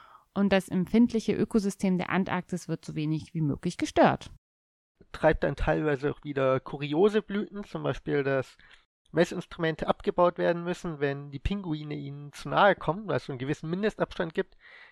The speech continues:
Speaker 2: der eingehalten werden muss. Und wenn die Pinguine sich daran nicht halten, dann müssen die Messinstrumente weg.
Speaker 1: <laughs>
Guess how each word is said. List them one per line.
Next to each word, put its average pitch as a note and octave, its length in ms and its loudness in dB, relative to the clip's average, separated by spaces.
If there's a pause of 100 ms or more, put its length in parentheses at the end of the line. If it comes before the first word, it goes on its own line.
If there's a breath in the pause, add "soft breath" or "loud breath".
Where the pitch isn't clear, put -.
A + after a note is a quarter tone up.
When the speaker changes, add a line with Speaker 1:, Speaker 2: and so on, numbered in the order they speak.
Speaker 2:
der D3+ 120 -2
eingehalten D3+ 520 4
werden C#3 200 2
muss. F3+ 220 -4
Und D3 140 -10
wenn D3 100 -8
die C#3+ 80 -4
Pinguine E3+ 460 -6
sich D3+ 160 -12
daran D3 300 0
nicht - 160 -8
halten, G#3 380 2
dann D#3+ 220 -2
müssen G3 220 -10
die A3 140 -8
Messinstrumente B2+ 760 -6
weg. A#2+ 240 -8 (760)
Speaker 1:
<laughs> - 320 -4